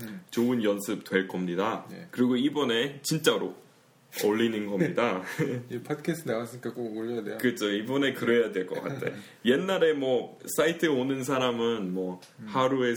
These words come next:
Speaker 2: 스물 명, 스물다섯 명밖에 없었고
Speaker 1: <laughs> 네.
Speaker 2: 팟캐스트 그때 없었어요.
Speaker 1: 네.
Speaker 2: 팟캐스트 나오기 전이었으니까 좀 압박 안 받았어요. 그때 좀 제 멋대로 했었지.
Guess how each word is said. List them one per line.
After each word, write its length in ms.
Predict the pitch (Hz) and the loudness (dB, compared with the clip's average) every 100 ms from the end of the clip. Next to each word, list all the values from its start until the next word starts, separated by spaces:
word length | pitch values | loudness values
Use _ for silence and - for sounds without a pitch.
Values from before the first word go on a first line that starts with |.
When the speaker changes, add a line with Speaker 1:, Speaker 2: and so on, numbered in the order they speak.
| - | 0
Speaker 2:
스물 240 | 147 143 | 0 0
명, 340 | 135 123 120 117 | 2 2 2 -2
스물다섯 600 | - 147 139 147 139 147 | 4 4 4 2 2 2
명밖에 460 | 147 143 143 135 127 | 2 2 0 2 2
없었고 800 | 107 - 120 - 127 127 98 - | 2 0 0 2 2 4 2 -4
Speaker 1:
<laughs> 40 | |
네. 180 | - 95 | -10 -8
Speaker 2:
팟캐스트 880 | 98 127 135 147 147 - 135 127 117 98 | 2 2 4 0 0 0 0 2 2 -2
그때 220 | 120 120 | 2 4
없었어요. 720 | 98 95 - - 98 107 - | 4 2 0 2 2 2 -2
Speaker 1:
네. 60 | - | 2
Speaker 2:
팟캐스트 640 | 127 123 - 175 - - | 2 2 2 2 2 -2
나오기 440 | 131 107 113 123 117 | 0 2 4 2 0
전이었으니까 920 | 107 104 117 117 107 101 131 117 - - - | 0 0 0 0 -4 -2 0 0 -2 -14 -4
좀 180 | - 95 | -2 2
압박 480 | 90 95 - 139 - | 2 2 0 -2 0
안 160 | 98 | -2
받았어요. 380 | 107 131 127 101 | 0 -2 -2 -4
그때 240 | - 135 123 | 0 0 2
좀 260 | 123 - - | 0 -2 0
제 140 | 127 | 2
멋대로 600 | 127 104 107 110 131 113 | 2 2 0 2 2 2
했었지. 440 | 104 120 143 - | 0 0 -2 -2